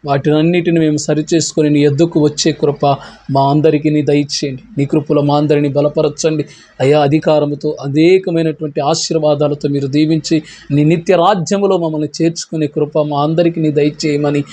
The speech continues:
నీవే సమస్త విషయములలో మహిమ, ఘనత, ప్రభావములు పొందుకోమని యేసుక్రీస్తు పరిశుద్ధ నామములో అడిగి వేడుకొని ప్రార్థన చేయుచున్నామా పరమ తండ్రి. ఆమేన్.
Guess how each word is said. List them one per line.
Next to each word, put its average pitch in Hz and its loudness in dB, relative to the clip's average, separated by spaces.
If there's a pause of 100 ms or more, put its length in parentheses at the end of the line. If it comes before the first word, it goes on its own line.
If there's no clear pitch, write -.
(260)
నీవే 156 4
సమస్త 160 -2
విషయములలో 156 2
మహిమ, 147 0
ఘనత, 147 -2
ప్రభావములు 156 2
పొందుకోమని 151 -6 (340)
యేసుక్రీస్తు 170 2
పరిశుద్ధ 156 -2
నామములో 151 2
అడిగి 143 0
వేడుకొని 139 -2 (340)
ప్రార్థన 156 2
చేయుచున్నామా 143 -2
పరమ 131 -6
తండ్రి. 123 -2 (440)
ఆమేన్. 123 0